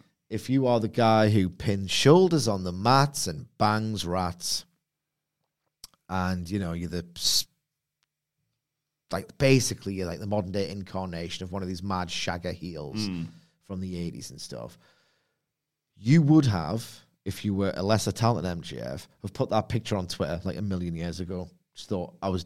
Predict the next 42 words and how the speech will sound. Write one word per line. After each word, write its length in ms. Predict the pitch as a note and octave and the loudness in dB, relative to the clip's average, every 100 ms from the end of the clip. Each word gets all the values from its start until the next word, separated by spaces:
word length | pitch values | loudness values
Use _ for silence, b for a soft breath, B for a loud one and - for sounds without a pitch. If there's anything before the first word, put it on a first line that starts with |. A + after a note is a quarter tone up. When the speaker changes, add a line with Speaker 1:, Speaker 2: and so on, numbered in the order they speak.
| - | -2
Speaker 1:
doing 280 | - B2 B2 | 4 6 6
this 200 | A#2 A#2 | 6 4
since 480 | - - - G2 F2+ | 2 -2 -6 -8 -8
I 40 | - | -8
was 160 | D2+ | -8
thirteen 560 | - - A2+ A2+ A2+ G#2+ | -6 0 2 4 2 0
years 340 | G#2 G2+ F2 F2 | -2 -2 -4 -6
old." 260 | E2+ D#2+ b b _ | -8 -10 b b _
Got 200 | C3 B2+ | 4 4
a 40 | A#2 | 2
pop, 380 | - A2+ A2 | 0 2 2
got 200 | A2+ C3+ | 2 2
the 60 | A2+ | 2
likes, 280 | G#2 G#2 G2 | -4 -4 -6
'cause 180 | A2+ G#2 | -6 -4
those 160 | G#2+ - _ - | -4 -6 _ -10
images 320 | A#2 G#2 G2+ | -6 -4 -4
are 60 | G2+ | -4
fantastically 680 | G2 F#2+ F#2+ F2 - A2+ F2+ | -6 -6 -6 -6 -2 -2 -2
Speaker 2:
Mm. 120 | E2 | -6
Speaker 1:
funny. 240 | C2+ D#2 b b b b b b - - | -12 -14 b b b b b b -20 -6
And 140 | A#2+ | -2
yet 140 | B2 A2 | 0 0
he 80 | A2 | 2
hasn't. 400 | D3 D#3 F#2 - - - | 2 2 -2 -8 -18 -4
He 120 | B2 | 0
might 280 | A#2 C3+ F3 | 6 6 6
have 120 | D#3+ | 4
had 200 | E3+ E3+ | 4 4
something 520 | - - F3+ F3 A#2+ | 4 4 4 2 2
like 220 | A2 G#2 - | 2 0 2
this 420 | G#2 B1+ - - | 0 -2 -6 -6
in 160 | G#2+ G#2 | -4 0
mind 240 | G#2+ G2+ F2+ | 2 2 0
of, 120 | E2+ | -4
"If 100 | - | -2
I 140 | A#2+ C#3 | 0 0
ever 160 | C#3 C3+ | 0 2
win 140 | A#2+ | 2
a 40 | G#2+ | 2
world 220 | G2 F#2+ | 0 0
title, 400 | G#2 F2 G1+ G#1 | -2 -4 -8 -16